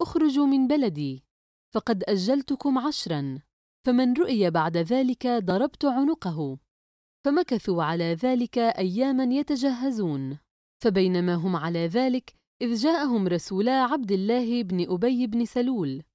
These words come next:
سويد وداعس، فقالا: "يقول عبد الله بن أبي: لا تخرجوا من دياركم وأموالكم، وأقيموا في حصونكم، فإن معي ألفين من قومي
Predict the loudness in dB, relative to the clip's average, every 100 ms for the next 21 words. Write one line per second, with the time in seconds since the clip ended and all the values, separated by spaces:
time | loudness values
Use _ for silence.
0 | _ _ _ -10 -4 0 2 0 0 -2
1 | 0 -2 -2 -8 -12 -20 _ _ _ _
2 | -8 -4 -4 -2 -2 -2 -4 -8 _ _
3 | -2 -2 0 0 2 2 0 0 0 0
4 | 0 0 0 -2 0 -2 0 -2 -6 -14
5 | _ _ _ _ 0 0 0 -2 0 0
6 | 0 0 0 -2 0 0 0 -2 -2 0
7 | 0 0 0 0 -2 -4 -6 -6 -6 -12
8 | _ _ _ -2 0 0 0 0 2 -2
9 | -4 -6 -6 -4 -2 -2 -2 -4 -6 -6
10 | -12 _ _ _ _ _ -2 0 0 0
11 | 0 0 0 -2 -2 -4 -2 -2 0 0
12 | 0 -2 -2 0 0 -2